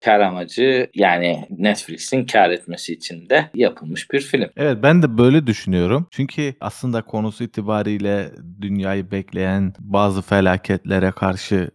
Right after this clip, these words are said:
Speaker 2: işte bir kısım politik pozisyonların nasıl umursamaz olduğuna dair genel görüşün savunulduğu, bu klişe görüşün savunulduğu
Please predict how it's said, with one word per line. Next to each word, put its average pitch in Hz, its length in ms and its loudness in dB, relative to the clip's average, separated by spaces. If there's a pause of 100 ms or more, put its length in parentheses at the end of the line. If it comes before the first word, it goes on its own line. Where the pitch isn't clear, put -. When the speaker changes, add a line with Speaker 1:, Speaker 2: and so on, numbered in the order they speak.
Speaker 2:
işte - 480 -6 (100)
bir 98 300 -2
kısım 95 360 -6
politik 95 460 -4
pozisyonların 92 800 0
nasıl 98 240 0
umursamaz 92 600 0
olduğuna 90 420 2
dair 90 480 2
genel 110 340 2
görüşün 104 680 2
savunulduğu, 95 880 -2
bu 92 120 -12
klişe 98 360 -4
görüşün 90 420 -4
savunulduğu 92 840 -2